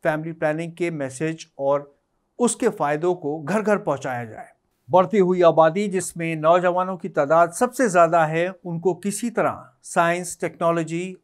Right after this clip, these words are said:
और एग्रीकल्चर के कामों में लगाकर ज़्यादा से ज़्यादा पैदावार को बढ़ाया जाए, क्योंकि चाइना जैसी बड़ी आबादी वाले मुल्क ने भी इसी तरह के तरीक़ों का इस्तेमाल करके न सिर्फ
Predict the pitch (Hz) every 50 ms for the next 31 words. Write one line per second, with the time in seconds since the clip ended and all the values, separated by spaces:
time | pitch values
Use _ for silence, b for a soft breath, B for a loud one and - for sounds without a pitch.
0 | _ 151 156 156 156 156 - 170 160 170 208 202 202 196 185 180 - 214 202 208
1 | - 190 - 151 139 143 160 175 175 175 160 139 123 131 151 165 160 - 139 151
2 | 160 _ _ _ _ _ _ _ 123 117 113 143 165 180 202 214 202 208 202 165
3 | 143 147 147 151 170 170 170 - 156 143 143 139 135 135 139 147 151 156 - _
4 | _ _ _ _ - 170 151 160 175 170 170 165 156 139 117 110 107 95 - -
5 | _ _ _ _ _ _ _ _ _ - 240 262 - 277 247 - 208 196 202 220
6 | 247 247 202 175 190 185 180 185 - 214 170 185 180 190 185 170 156 160 165 170
7 | 190 185 175 170 175 160 156 175 180 - 196 175 170 147 156 151 147 160 160 b
8 | b b b b 208 208 202 - 262 240 - 233 220 208 202 208 202 208 196 170
9 | 160 165 160 208 196 196 - 196 165 - - 180 160 160 165 175 175 165 170 165
10 | 143 139 - 156 151 156 156 b b b b b 147 175 214 208 - 269 196 135
11 | 120